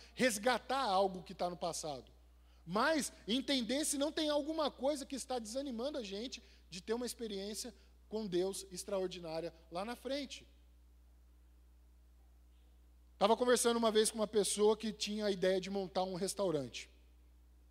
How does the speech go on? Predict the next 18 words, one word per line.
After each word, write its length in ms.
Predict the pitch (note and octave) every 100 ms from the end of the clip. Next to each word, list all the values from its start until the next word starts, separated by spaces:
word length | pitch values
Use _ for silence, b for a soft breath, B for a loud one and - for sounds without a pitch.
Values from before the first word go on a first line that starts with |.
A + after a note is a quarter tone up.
| - - -
Eu 100 | C#3+
gosto 280 | E3+ F3+
de 60 | -
cozinhar, 440 | F3+ E3 G#3 A3+
então 180 | A3 F3+
a 60 | F3
gente 140 | F3
tava 160 | C4 E3+
conversando 400 | F#3 E3+ F3+ E3+
bastante 300 | E3+ E3 D#3
sobre 220 | F#3 F#3+
isso. 300 | G#3+ A#3+ - b b b b b b b b -
E 60 |
aquela 260 | G3+ A#3 A#3
pessoa, 340 | A#3+ A3+ A3
ele 120 | A3+ A3
falou 240 | A#3 A3+
assim: 420 | G#3+ G#3 F#3+ C#3